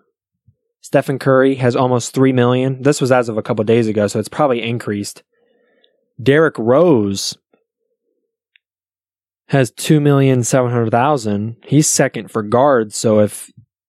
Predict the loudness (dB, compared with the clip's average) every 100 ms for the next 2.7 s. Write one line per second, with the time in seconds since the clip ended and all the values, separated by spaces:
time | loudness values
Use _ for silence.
0 | -4 0 0 0 -2 -2 2 4 4 2
1 | -2 -4 2 2 2 2 2 2 2 0
2 | 0 0 0 2 -2 -6